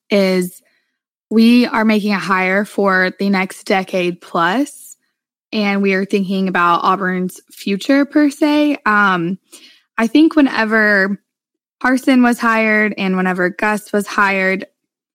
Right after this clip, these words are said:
they both came from programs that were not, you know, high Power Five programs.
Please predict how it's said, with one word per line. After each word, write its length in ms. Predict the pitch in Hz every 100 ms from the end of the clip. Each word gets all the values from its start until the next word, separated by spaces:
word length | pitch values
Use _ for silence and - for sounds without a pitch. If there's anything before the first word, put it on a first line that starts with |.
| _ _
they 120 | 277
both 380 | 311 240 233 226
came 300 | - 214 214
from 220 | 214 208
programs 580 | 202 185 190 196 202 190
that 260 | 202 175 -
were 140 | 185
not, 460 | 185 175 180 180 - _ _ _ _ _ _ _ _
you 160 | 208 -
know, 200 | - -
high 440 | - - 185 180 190
Power 400 | - 190 175 196
Five 340 | 185 196 196
programs. 680 | 320 330 226 - - 240 -